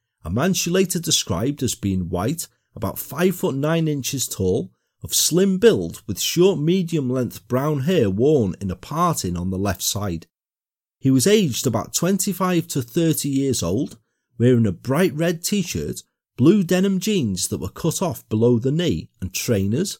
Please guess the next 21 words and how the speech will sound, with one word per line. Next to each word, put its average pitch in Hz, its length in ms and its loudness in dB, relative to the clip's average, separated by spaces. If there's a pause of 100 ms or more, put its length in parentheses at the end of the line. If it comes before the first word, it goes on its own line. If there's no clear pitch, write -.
and 104 120 -6
had 143 180 -4
a 139 40 -2
complexion 143 800 -4
which 127 160 -4
she 139 160 -2
described 135 640 0
as 104 220 -2 (200)
grubby, 113 520 2 (340)
a - 80 -10
pockmarked 143 720 -4
long 127 340 2
thin 131 300 -2
face, 113 480 -4 (260)
staring 160 720 4
eyes, 78 460 -4 (100)
and 92 120 -2
what 117 160 -4
she 117 160 -2
described 123 600 -4
as 90 200 -2